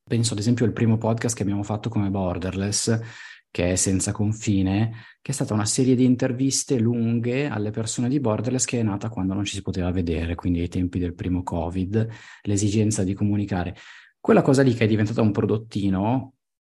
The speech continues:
ci è servita per fare esperienza anche su un formato che poi è stato anche rivenduto esternamente, fondamentalmente. Quindi questo continuare a fare ricerca è, secondo me, fondamentale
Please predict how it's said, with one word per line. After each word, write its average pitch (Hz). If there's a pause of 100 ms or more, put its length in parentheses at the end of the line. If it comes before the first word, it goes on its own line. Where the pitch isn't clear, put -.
(160)
ci -
è -
servita 143
per 113
fare 127
esperienza 113
anche 104
su -
un 104
formato 110
che -
poi 160
è 95
stato -
anche 95
rivenduto 90
esternamente, 90
fondamentalmente. 92 (480)
Quindi 120
questo 139
continuare 143
a 170
fare 107
ricerca 92
è, 117
secondo 107
me, 104 (220)
fondamentale 104